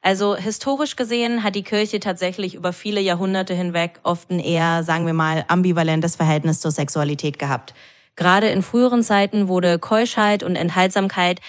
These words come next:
als besonders tugendhaft betrachtet und ja, auch die Vorstellung, dass eine Frau unberührt und damit sozusagen reiner sei, spielte da definitiv eine Rolle.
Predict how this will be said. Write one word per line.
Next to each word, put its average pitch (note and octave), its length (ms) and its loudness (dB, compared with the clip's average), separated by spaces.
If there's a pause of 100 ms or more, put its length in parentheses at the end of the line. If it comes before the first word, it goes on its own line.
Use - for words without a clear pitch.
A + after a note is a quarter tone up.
(240)
als F3+ 200 2
besonders E3+ 400 0
tugendhaft D4 440 -2
betrachtet B3 600 0
und F#3 200 -4
ja, F3 240 4
auch F#3 100 -2
die F#3 100 -8
Vorstellung, F3 600 0
dass D#3+ 160 -4
eine E3 100 -6
Frau D#3+ 320 -2
unberührt G3 720 -2
und F3 160 -8
damit D#3+ 220 -2
sozusagen D#3 500 -2
reiner D#3+ 380 0
sei, E3+ 340 -2 (300)
spielte F3+ 300 -2
da E3 100 2
definitiv D3+ 500 -6
eine D3+ 80 -10
Rolle. C3+ 380 -8